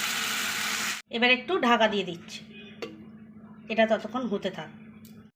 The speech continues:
তো বন্ধুরা, পুঁই শাকে দেওয়ার জন্য আমি দু রকম সর্ষে বেটে নেবো, একটু কাঁচা লঙ্কা আর লবণ দিয়ে। তো চলো বাটনাটা আগে বেটে নিই। তো বন্ধুরা, শিলনোড়া নিয়েছি, এখানে এই যে সর্ষেটা বেটে নেব।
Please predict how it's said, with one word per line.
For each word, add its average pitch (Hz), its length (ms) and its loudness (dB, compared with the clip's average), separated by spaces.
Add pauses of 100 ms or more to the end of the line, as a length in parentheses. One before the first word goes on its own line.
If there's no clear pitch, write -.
(240)
তো 302 40 -4 (100)
বন্ধুরা, 311 340 2
পুঁই 294 160 -2
শাকে 311 200 0
দেওয়ার 294 200 2
জন্য 302 180 2
আমি 294 160 0
দু 277 120 2
রকম 277 180 2 (120)
সর্ষে 277 300 0
বেটে 262 220 0
নেবো, 247 180 0 (420)
একটু 254 200 -10
কাঁচা 247 260 4
লঙ্কা 269 240 0 (140)
আর 240 60 2 (100)
লবণ 202 280 0
দিয়ে। 170 160 -8 (280)
তো 226 60 -10 (100)
চলো 247 240 2
বাটনাটা 233 380 0
আগে 233 180 -2
বেটে 226 280 -4
নিই। 294 100 -4 (920)
তো - 120 -2
বন্ধুরা, 311 260 6 (140)
শিলনোড়া 311 460 6
নিয়েছি, 277 280 2 (260)
এখানে 254 220 2 (240)
এই 220 120 -2
যে 247 80 2 (1300)
সর্ষেটা 254 400 2 (760)
বেটে 214 260 2
নেব। 165 100 -8